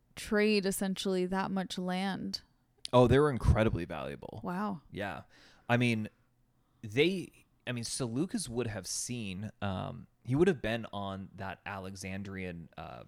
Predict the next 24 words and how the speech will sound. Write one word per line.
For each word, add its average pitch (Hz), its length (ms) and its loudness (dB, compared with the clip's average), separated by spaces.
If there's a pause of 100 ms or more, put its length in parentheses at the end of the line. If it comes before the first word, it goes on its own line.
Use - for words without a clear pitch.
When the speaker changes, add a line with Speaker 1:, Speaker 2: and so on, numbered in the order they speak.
(280)
Speaker 2:
campaign 110 520 -2
into, 110 640 0 (160)
Speaker 1:
Mm-hmm. - 60 -8
Speaker 2:
like, 85 260 -6
India. 98 420 -6
Speaker 1:
Mm-hmm. 294 220 6 (140)
Speaker 2:
So - 140 -4
he 247 80 2
Speaker 1:
Right. 262 100 8
Speaker 2:
would 180 80 6
have 127 100 -2
seen, 107 500 -2 (100)
like, 92 220 -6
elephants, 95 600 -4
like, - 120 -14
firsthand 92 680 -6
fighting 90 420 -6
against 92 420 -8
him 82 160 -10
and 78 200 -14
s-, - 180 -18 (140)
seen 101 180 -8
how, 95 160 -6
like, 69 180 -8